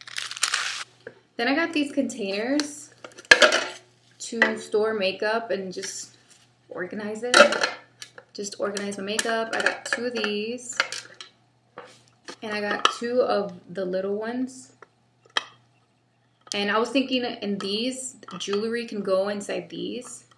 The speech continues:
Like rings and earrings and just the little things. Okay, now on to the Halloween stuff. So I got this little sparkly owl, which also lights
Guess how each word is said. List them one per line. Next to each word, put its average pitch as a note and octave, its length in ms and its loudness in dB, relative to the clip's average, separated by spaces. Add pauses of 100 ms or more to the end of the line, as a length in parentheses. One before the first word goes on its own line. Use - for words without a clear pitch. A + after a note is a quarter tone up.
(260)
Like F#3+ 320 -4
rings G3 520 -2
and F3+ 180 -4
earrings F#3+ 560 -6
and F3 100 -10
just - 200 -8
the G#3+ 80 -6
little F#3+ 160 -4
things. B3+ 420 -4
Okay, A#3 180 2
now G3+ 380 6
on A3 340 4
to G#3 220 -4
the A#3 100 0
Halloween D4 320 0
stuff. - 260 -4 (1400)
So - 240 0
I A3 60 4
got C4+ 220 0
this D4 280 -2
little A#3 440 2
sparkly G#3+ 580 -2
owl, F#3+ 560 2
which G3+ 320 -2
also G#3 400 0
lights G3 380 -2